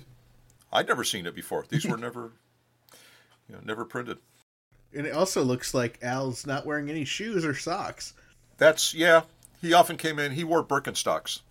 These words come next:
Speaker 1: Uh, you know, from his college days, he, he would wear Birkenstocks, and he wore those frequently. And, of course, you don't wear socks with sandals.
Speaker 2: <laughs>
Speaker 1: So he was just being cozy and, uh, and, uh,
Speaker 2: Hmm.
Speaker 1: was, was barefoot.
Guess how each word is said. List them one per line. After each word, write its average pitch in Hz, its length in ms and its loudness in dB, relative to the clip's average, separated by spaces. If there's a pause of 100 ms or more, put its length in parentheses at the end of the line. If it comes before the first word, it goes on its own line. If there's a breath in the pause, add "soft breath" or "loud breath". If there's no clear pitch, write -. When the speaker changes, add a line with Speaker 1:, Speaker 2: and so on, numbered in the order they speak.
(460 loud breath)
Speaker 1:
Uh, 90 400 -4
you - 80 -16
know, 95 80 -8
from 95 160 -6
his 95 120 -6
college 98 400 2
days, 87 340 -2
he, 90 180 -10
he 92 180 -14
would 90 240 -14
wear 92 160 -4
Birkenstocks, 92 720 -6
and 90 80 -14
he 95 60 -12
wore 101 200 -6
those 104 360 -8 (340 soft breath)
frequently. 95 560 -2
And, 104 180 -12
of - 60 -20
course, 101 240 -6
you 117 80 -10
don't 104 100 -8
wear 98 220 -6 (420)
socks - 380 2
with 110 100 -4
sandals. 120 580 -6
Speaker 2:
<laughs> - 40 -20 (1400 loud breath)
Speaker 1:
So 117 200 -8
he 107 120 -4
was 104 180 -4
just 113 200 -6
being 113 340 -6 (520 soft breath)
cozy 123 500 2 (140)
and, 107 320 -6
uh, 107 260 -2 (1300)
and, 104 220 -10
uh, 104 180 -6
Speaker 2:
Hmm. 104 80 -10
Speaker 1:
was, 110 260 -2
was 110 140 -8
barefoot. - 400 -2